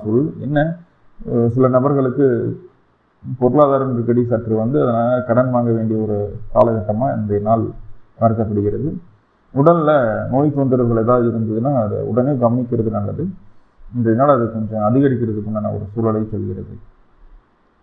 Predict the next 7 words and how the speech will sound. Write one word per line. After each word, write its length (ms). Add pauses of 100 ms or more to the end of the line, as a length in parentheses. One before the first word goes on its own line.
(120)
மேலும் 320
உங்களுக்கு 320
நல்லதெல்லாமே 500
நடக்கணும் 440
அப்படின்னா, 200
அருகில் 360
இருக்கக்கூடிய 680